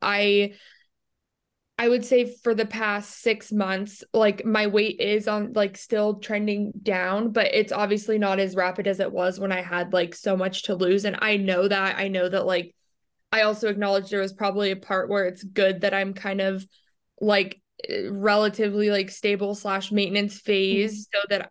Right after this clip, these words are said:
Speaker 1: because I had lost so much weight, and so my body's just kind of adjusting. Um, but it is weird, like, going back to the gym and doing the same program that I was on when I was at my highest weight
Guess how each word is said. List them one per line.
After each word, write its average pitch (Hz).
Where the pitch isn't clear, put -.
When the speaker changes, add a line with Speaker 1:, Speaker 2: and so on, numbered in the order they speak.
Speaker 1:
because 202
I 185
had 196
lost 247
so 269
much 269
weight, 269
and 226
so 220
my 202
body's 196
just 190
kind 202
of 190
adjusting. 220
Um, 196
but 202
it 226
is 226
weird, 202
like, 196
going 202
back 190
to 220
the 202
gym 196
and 196
doing 202
the 196
same 208
program 202
that 196
I 190
was 196
on 196
when 202
I 190
was 190
at 185
my 185
highest 196
weight 180